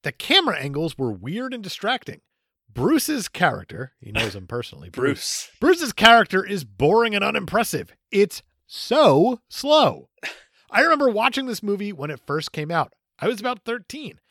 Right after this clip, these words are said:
Speaker 1: I thought it was just okay back then. But after watching Marvel movies, this truly sucks.
Speaker 2: Oh my God. Come on.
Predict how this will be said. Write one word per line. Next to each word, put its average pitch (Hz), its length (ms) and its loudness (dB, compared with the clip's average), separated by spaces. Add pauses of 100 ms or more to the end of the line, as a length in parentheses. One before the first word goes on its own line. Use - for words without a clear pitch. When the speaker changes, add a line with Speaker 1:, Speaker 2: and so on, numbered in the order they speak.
(200)
Speaker 1:
I 190 140 0
thought 247 280 2
it 233 80 -10
was 180 160 -4
just 147 420 -2
okay 247 360 -2
back 165 260 -2
then. 87 220 -14 (440)
But 151 120 -4
after 180 220 -2
watching 226 480 -2
Marvel 165 340 2
movies, 120 460 -4 (140)
this 143 280 -8
truly 202 440 -6
sucks. 139 600 -6
Speaker 2:
Oh 143 260 -10
my - 160 -16 (180)
God. 101 540 -10 (300)
Come 220 280 -8
on. 98 640 -10